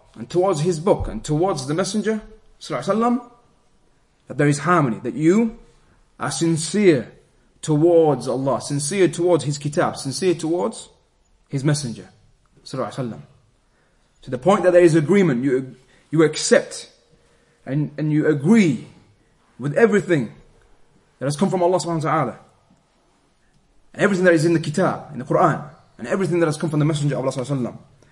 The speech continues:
And there is no disagreement, no conflict. You don't disagree with any of that. You don't oppose any of that.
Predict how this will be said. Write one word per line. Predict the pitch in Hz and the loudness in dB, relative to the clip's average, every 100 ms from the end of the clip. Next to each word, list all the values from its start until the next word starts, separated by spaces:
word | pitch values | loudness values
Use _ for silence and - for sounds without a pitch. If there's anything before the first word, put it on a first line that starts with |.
| _ | _
And | 127 | -8
there | 127 | -4
is | 139 | 0
no | 170 | 2
disagreement, | 147 151 143 170 113 123 | 0 -2 4 4 4 -2
no | 151 | -2
conflict. | 156 147 113 | -2 -6 -8
You | 131 | -2
don't | 160 160 - _ | -2 -2 -8 _
disagree | 147 139 139 170 | -8 -6 0 0
with | 143 - | 2 0
any | 160 | 0
of | 139 | 0
that. | 120 - - _ | -2 -8 -20 _
You | 135 | -6
don't | 151 | -6
oppose | 143 160 196 151 | -6 2 2 4
any | 147 160 | 0 -2
of | 127 | -2
that. | 120 | -8